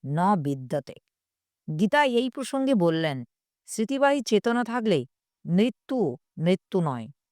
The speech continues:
পুনর্জন্ম পুনর্জন্ম নয়। অন্যান্য কথাবার্তার পর কেষ্টদা একজনের ব্যবসা জীবনের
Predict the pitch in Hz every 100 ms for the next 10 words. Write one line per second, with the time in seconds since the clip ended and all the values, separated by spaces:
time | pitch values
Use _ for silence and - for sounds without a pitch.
0 | _ _ _ 185 233 262 277 285 311 302
1 | - 233 233 190 185 170 147 139 123 147
2 | _ _ _ _ _ _ - 214 254 277
3 | 294 247 240 254 254 - 247 247 196 151
4 | - 185 190 - 226 165 - 175 240 233
5 | 156 _ _ _ 160 151 170 - 240 226
6 | 233 196